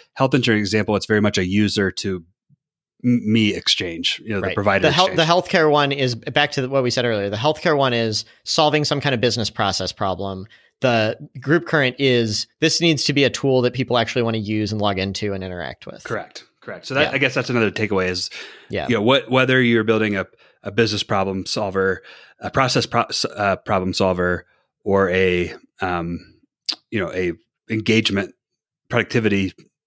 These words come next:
Speaker 1: uh, tool, that, that drives a lot of difference in how you approach these things.
Speaker 2: Absolutely.
Speaker 1: Cool. This was helpful. I, at the end of the day, like, I think about, I, I hit, hit an epiphany, um, pretty early on. So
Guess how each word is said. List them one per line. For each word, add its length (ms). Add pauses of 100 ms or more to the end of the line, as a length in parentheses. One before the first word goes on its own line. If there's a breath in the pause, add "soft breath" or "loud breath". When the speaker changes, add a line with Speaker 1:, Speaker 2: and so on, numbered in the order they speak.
(100)
Speaker 1:
uh, 220
tool, 420 (380 loud breath)
that, 200
that 200
drives 240
a 80
lot 240
of 160 (160)
difference 300
in 80
how 80
you 140
approach 300
these 140
things. 340 (480 soft breath)
Speaker 2:
Absolutely. 480 (100)
Speaker 1:
Cool. 260 (100)
This 160
was 100
helpful. 380
I, 140
at 200
the 80
end 80
of 60
the 60
day, 100
like, 280
I 40
think 220
about, 300 (260)
I, 140 (180)
I 80
hit, 340
hit 140
an 80
epiphany, 560 (180)
um, 580
pretty 180
early 220
on. 260
So 340